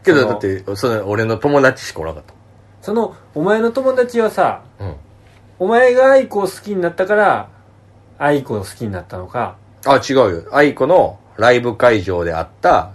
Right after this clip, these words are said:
Speaker 1: 友達たち。
Speaker 2: へー。
Speaker 1: みんなそれで。
Speaker 2: あ、
Speaker 1: ひろ-、ひろあきとかもそれで。
Speaker 2: ひろあきってあの、
Speaker 1: 後輩いて。
Speaker 2: あー、やんちゃしてた子。
Speaker 1: そうそうそうそう。やんちゃではないけど。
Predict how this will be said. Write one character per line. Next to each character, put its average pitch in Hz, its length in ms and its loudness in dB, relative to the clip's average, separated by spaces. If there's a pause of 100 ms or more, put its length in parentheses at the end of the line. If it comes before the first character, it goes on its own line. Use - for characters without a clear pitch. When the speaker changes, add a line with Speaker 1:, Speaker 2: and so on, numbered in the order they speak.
Speaker 1:
友 92 200 -6
達 - 260 -14
た 104 100 -16
ち。 - 140 -20
Speaker 2:
へ 175 460 -2
ー。 165 60 -4
Speaker 1:
み 160 60 -2
ん - 20 -4
な 135 80 -6
そ - 100 -14
れ 78 60 -14
で。 98 160 -18
Speaker 2:
あ、 117 80 -8
Speaker 1:
ひ 127 140 -4
ろ-、 117 80 -2
ひ 131 80 0
ろ 127 80 4
あ 117 40 0
き - 60 -10
と 95 80 -8
か 82 60 -10
も 73 80 -14
そ - 80 -14
れ 80 80 -12
で。 - 80 -14 (420)
Speaker 2:
ひ - 160 -16
ろ 160 160 0
あ 156 60 -2
き 151 100 -14
っ 143 40 -12
て 107 120 -12
あ 95 100 -10
の、 87 300 -18 (180)
Speaker 1:
後 92 160 -4
輩 92 180 -6
い - 20 -8
て。 - 120 -8
Speaker 2:
あ 101 580 -8
ー、 98 40 -16
や 110 100 -8
ん 104 60 -10
ち 101 80 -16
ゃ - 40 -14
し - 60 -20
て 110 60 -16
た 101 60 -18
子。 - 60 -16
Speaker 1:
そ 92 100 -6
う 87 40 -10
そ 82 120 -14
う 80 40 -14
そ - 120 -20
う - 80 -20
そ - 20 -20
う。 82 40 -12
や 107 140 -2
ん 214 100 -6
ち 220 100 -4
ゃ 202 40 2
で 190 80 0
は 92 120 0
な 78 100 -10
い 80 80 -12
け 98 60 -20
ど。 104 80 -20